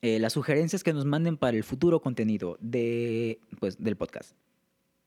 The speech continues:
Y bueno, ahora sí, ya sin más preámbulos, pues comenzamos con el tema. Como les comentaba en el episodio anterior, en el, la opinión de Tenki no Ko,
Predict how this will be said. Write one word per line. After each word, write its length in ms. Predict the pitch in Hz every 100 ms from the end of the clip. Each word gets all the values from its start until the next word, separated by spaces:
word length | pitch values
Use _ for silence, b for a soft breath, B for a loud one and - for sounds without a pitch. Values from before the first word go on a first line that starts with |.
| _ _ _ -
Y 20 |
bueno, 220 | 127 82 -
ahora 160 | 107 101
sí, 180 | 90 -
ya 240 | 107 98 -
sin 200 | - 98
más 260 | 95 85 -
preámbulos, 460 | 120 110 123 131 135
pues 180 | 101 92
comenzamos 400 | 90 92 95 92
con 140 | 80
el 80 | 87
tema. 320 | 147 175 247 B B B B -
Como 220 | 190 208
les 160 | 208
comentaba 680 | - 214 208 - 254 320 277
en 120 | 202
el 120 | 185
episodio 640 | 147 123 - 127 147 196 202
anterior, 560 | 180 - 85 113 143
en 220 | 104 117 104
el, 180 | 101
la 60 | 98
opinión 340 | 90 113 117
de 80 | 143
Tenki 300 | - 135 -
no 140 | 123 -
Ko, 320 | 113 180